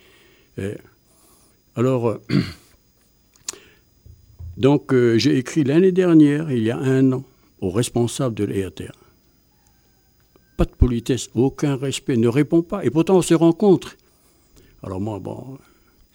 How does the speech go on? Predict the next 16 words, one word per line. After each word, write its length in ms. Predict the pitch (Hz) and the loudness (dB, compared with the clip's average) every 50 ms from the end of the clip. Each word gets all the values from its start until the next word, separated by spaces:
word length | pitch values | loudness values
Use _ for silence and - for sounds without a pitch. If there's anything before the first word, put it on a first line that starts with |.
| _ _ _ - - - _ _ - | _ _ _ -20 -20 -20 _ _ -12
je 120 | 95 101 | -6 -2
me 140 | 110 107 101 | -2 0 0
maîtrisais 560 | 107 107 107 - - 120 120 131 139 123 110 | 0 0 -2 -2 -2 -2 -2 -2 -2 -4 -4
parce 220 | 98 104 101 - | -6 -8 -10 -10
que 160 | - - 101 98 | -6 -4 -4 -4
je 120 | 90 107 | -2 -2
voyais 220 | 101 98 98 104 | -2 0 0 -2
sourire, 420 | 98 - - 113 107 135 131 120 107 | -2 -2 -4 -4 -4 -2 -4 -4 -6
tout 140 | - - 113 | -6 -8 -6
ça, 180 | - 156 135 - | -4 -4 -6 -4
quoi, 200 | - 104 101 123 | -6 -6 -6 -4
hein, 100 | 165 185 180 | -4 -4 -4
je, 240 | 127 104 101 98 107 | -6 -8 -8 -10 -14
je 160 | 101 - - | -14 -10 -6
me 80 | 95 95 | -6 -4
maîtrisais. 560 | 98 101 107 - - 139 120 120 117 120 | -4 -4 -6 -6 -4 -4 -2 -2 -4 -4